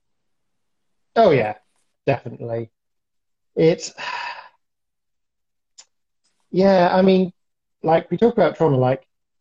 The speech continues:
our society is gonna go through some, a lot of changes just because we have a whole society that's basically gonna be <laughs> traumatized. And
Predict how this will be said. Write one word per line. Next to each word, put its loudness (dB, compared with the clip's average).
our 2
society 0
is -4
gonna 0
go 0
through -6
some, -10
a -2
lot 4
of 0
changes -8
just 0
because 2
we 0
have 0
a 2
whole 2
society 0
that's -2
basically -2
gonna -2
be -2
<laughs> -
traumatized. -4
And -2